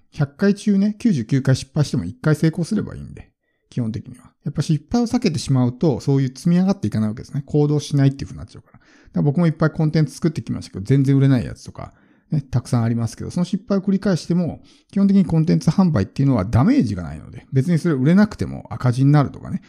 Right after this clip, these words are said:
借金かかるとか、在庫が残るとか、そういうリスクがないんだったら、とりあえず作って売れなかったら、はい、売れませんでしたで終わりでいいんですよね。だからとにかくいっぱいやって、その中で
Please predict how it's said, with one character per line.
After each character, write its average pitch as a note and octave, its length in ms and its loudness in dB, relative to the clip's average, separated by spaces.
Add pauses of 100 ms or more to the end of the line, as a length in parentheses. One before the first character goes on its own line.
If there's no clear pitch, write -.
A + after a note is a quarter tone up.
(240)
借 - 140 -4
金 C3+ 180 0
か - 80 -10
か G#2+ 100 0
る A2 60 -2
と - 60 -10
か、 F2 80 -10
在 A2 220 -2
庫 A#2+ 100 -6
が A2+ 80 -2
残 A2 220 -4
る G#2 60 -6
と - 80 -16
か、 - 80 -14
そ D#3+ 120 0
う E3 40 2
い F3 40 2
う - 20 0
リ F3 100 2
ス - 80 -8
ク - 60 -4
が G#2+ 60 0
な A2+ 140 -2
い A2+ 60 -4
ん D#2+ 40 -8
だ - 80 -10
っ - 20 -16
た - 160 -6
ら、 D#3+ 220 -6 (200)
と C#3+ 100 -6
り E3+ 80 2
あ - 20 4
え F#3+ 40 4
ず C3 160 -2
作 - 180 -4
っ - 20 -2
て - 140 -10
売 G2 60 -4
れ B2 80 4
な E3+ 100 6
か - 100 -4
っ - 60 -10
た - 100 -12
ら、 E2 80 -10
は - 140 -2
い、 - 20 2
売 F#2+ 120 -4
れ G2+ 80 -2
ま G#2 100 -4
せ D#3 120 2
ん A2 100 -2
で E2 100 -8
し - 80 -16
た C#3 100 -2
で F#2+ 60 -6
終 C#2+ 100 -12
わ E2 80 -10
り G#2 120 -6
で G#2 120 -6
い B2+ 120 -2
い - 20 0
ん E2+ 100 -4
で - 60 -18
す - 60 -20
よ A#2 100 -14
ね。 - 60 -16 (540)
だ G3+ 80 -2
か D#3+ 80 2
ら C3 40 0
と E3+ 100 2
に E3+ 80 2
か B2+ 100 2
く C#3 100 0
い B2 40 4
っ - 20 -10
ぱ B2+ 200 0
い A#2+ 60 4
や A2+ 80 2
っ A2 40 -4
て、 - 580 -2 (220)
そ F3+ 60 -2
の G3 80 4
中 A3 180 2
で F#2+ 260 -2